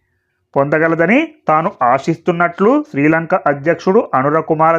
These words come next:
దిశనాయకే గురువారం చెప్పడం జరిగింది. చూడండి, ఇంగ్లీష్లో మొదటి నుంచి చివరి వరకు రాస్తే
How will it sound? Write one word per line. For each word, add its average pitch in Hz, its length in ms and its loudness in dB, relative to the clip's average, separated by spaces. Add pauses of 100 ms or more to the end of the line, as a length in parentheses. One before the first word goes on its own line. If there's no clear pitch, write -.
దిశనాయకే 147 600 0 (480)
గురువారం 147 500 2
చెప్పడం 143 360 -2
జరిగింది. 127 420 -2 (320)
చూడండి, 147 240 0 (120)
ఇంగ్లీష్లో 147 460 0
మొదటి 143 320 -2
నుంచి 147 220 -14
చివరి 135 260 2
వరకు 147 240 -4
రాస్తే 135 220 0